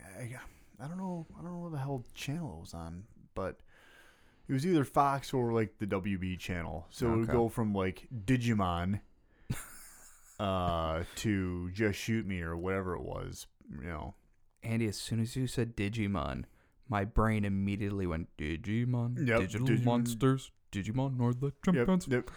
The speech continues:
Speaker 1: evolving champions. Yep.
Speaker 2: Unbidden, it did this. I didn't want it to, and it did.
Speaker 1: <laughs>
Speaker 2: My mic stand's creeping closer to me. It's freaking me out.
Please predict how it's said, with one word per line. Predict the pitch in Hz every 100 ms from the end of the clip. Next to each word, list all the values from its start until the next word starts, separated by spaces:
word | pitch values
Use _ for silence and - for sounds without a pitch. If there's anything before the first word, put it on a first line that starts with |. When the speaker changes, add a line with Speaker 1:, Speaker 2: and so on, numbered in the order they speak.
| -
Speaker 1:
evolving | 147 127 123 131 156 139
champions. | 185 196 202
Yep. | 175 202
Speaker 2:
Unbidden, | 214 170 - 143 156 139 104 95
it | - 113 -
did | 104 95
this. | 87 80 - -
I | 113 123 165
didn't | - 139 151 -
want | 113 127 131
it | 127 -
to, | - 120 117
and | 107 107
it | 101 -
did. | 127 85 85 - 120 -
Speaker 1:
<laughs> | 123 - - - - - - - - - - - - - - _ -
Speaker 2:
My | -
mic | 95 104 107
stand's | - 87 85
creeping | - - 117 - 98
closer | - - 104 - -
to |
me. | 80
It's | 110 -
freaking | - - - 117 90
me | 117 107
out. | -